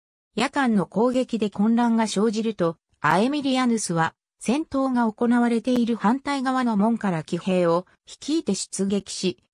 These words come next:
カルタゴ軍の背後をつく動きを見せた。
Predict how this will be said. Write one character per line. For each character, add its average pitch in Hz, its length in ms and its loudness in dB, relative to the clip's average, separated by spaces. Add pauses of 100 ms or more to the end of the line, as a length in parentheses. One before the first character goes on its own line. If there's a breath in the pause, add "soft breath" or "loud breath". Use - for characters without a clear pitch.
(120)
カ - 160 -2
ル 277 120 0
タ 277 160 -4
ゴ 285 160 0
軍 269 200 2
の 180 100 2
背 247 280 0
後 196 120 2
を 165 100 0
つ - 120 -12
く 170 240 0
動 202 140 2
き 233 160 0
を 196 60 2
見 170 120 2
せ 190 160 -4
た。 - 240 -8